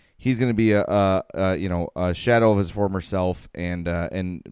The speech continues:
pretty much a bottom pair kind of a guy." So they're probably better off getting out from under that deal and getting, maximizing the return for him as quickly as they can.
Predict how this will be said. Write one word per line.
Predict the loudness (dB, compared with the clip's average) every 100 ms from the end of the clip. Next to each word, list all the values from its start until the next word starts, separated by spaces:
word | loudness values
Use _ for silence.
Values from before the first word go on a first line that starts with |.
| -8
pretty | -4 -2
much | -2 -2
a |
bottom | -2 0 0 -2 -6
pair | -2 -2 -2
kind | -4 -4
of | -4
a |
guy." | -4 -4 -4 -8 -14 _ _
So | -8 -2
they're | -2
probably | -2 2 2
better | 4 4
off | 2 2 -2
getting | -2 0
out | -2 -2
from | -4
under | -6 -4 -4
that | -6 -4
deal | 2 4 4 2 -6 _ _ _ _
and | -4 -2
getting, | 2 2 0 -4
maximizing | 0 4 4 2 2 2 2 0
the |
return | -2 -2 -4 -4
for | -4
him | -4
as | -6
quickly | -8 -8 -6 -8
as | -8
they | -12
can. | -12 -14 -14